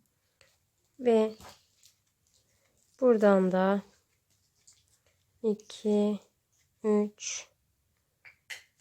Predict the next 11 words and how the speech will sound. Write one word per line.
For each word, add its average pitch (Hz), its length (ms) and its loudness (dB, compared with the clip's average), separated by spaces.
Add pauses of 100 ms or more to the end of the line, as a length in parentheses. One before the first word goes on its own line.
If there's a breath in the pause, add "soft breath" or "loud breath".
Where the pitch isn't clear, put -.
(1080)
dört, 220 640 -4 (800)
beş 196 160 0
sık - 280 -8
iğne. 196 340 -4 (2000 loud breath)
Elimizde 196 540 6
on 240 140 6
sekiz 240 360 -6
tane 180 300 0
sık - 280 -8
iğnemiz 208 460 4
var. 208 460 -2